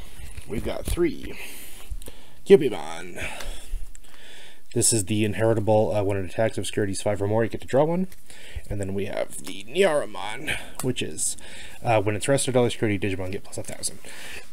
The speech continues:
Objectively speaking, in terms of testing, I found Niaramon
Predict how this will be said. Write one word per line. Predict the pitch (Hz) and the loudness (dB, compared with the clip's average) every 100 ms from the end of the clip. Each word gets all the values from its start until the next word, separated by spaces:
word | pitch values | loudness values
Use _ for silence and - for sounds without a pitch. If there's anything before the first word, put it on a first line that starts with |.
| - | 2
Objectively | 135 113 135 190 - 269 180 143 | 4 8 10 10 8 2 4 2
speaking, | - - 113 104 127 120 | 2 -2 -2 0 2 2
in | 107 | 0
terms | - 110 101 | 0 -2 -2
of | 95 | -2
testing, | 107 107 127 135 | -2 0 0 -2
I | 113 | -4
found | - 117 117 117 | 0 0 2 2
Niaramon | 107 104 110 127 127 127 131 123 | 2 4 4 4 4 4 2 0